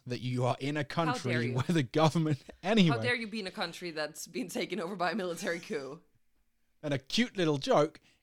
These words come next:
Speaker 1: "Even the internet came down with covid nineteen, question mark."
Speaker 2: What?
Speaker 1: Fucking
Speaker 2: A
Speaker 1: dickhead.
Speaker 2: super dick. Like, <laughs> I can't,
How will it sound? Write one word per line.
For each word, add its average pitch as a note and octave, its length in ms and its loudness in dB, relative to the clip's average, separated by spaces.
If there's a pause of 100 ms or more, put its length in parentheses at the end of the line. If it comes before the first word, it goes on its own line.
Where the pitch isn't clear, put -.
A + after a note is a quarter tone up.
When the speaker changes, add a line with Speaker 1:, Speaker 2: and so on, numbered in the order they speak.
(120)
Speaker 1:
"Even A3 320 4
the E3 200 0
internet D3+ 520 4
came B2+ 260 4
down B2 300 8
with B2+ 180 2
covid C#3+ 460 4
nineteen, D3+ 680 2
question A#2 540 0
mark." B2 460 -4 (680)
Speaker 2:
What? E3+ 480 -8
Speaker 1:
Fucking - 360 -14
Speaker 2:
A - 40 -14
Speaker 1:
dickhead. - 380 -8
Speaker 2:
super F#3+ 420 -12
dick. - 360 -16 (120)
Like, F#3 180 -6 (220)
<laughs> - 220 -18
I A3+ 180 -2
can't, - 400 -6